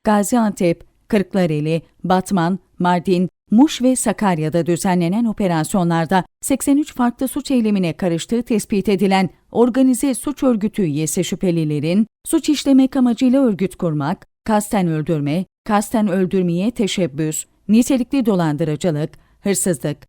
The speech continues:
suç üstlenme, özel hayatın gizliliğini ihlal, kamu görevlisine görevinden dolayı hakaret etme ve kısıtlı olarak kamu malına zarar verme suçlarından haklarında soruşturma başlatıldı.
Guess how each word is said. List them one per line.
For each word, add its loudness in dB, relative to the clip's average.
suç -2
üstlenme, -2
özel 0
hayatın 0
gizliliğini 0
ihlal, -2
kamu 4
görevlisine 0
görevinden 0
dolayı 0
hakaret -2
etme -2
ve 4
kısıtlı -4
olarak 0
kamu 2
malına 2
zarar 0
verme 0
suçlarından -4
haklarında 0
soruşturma -4
başlatıldı. -4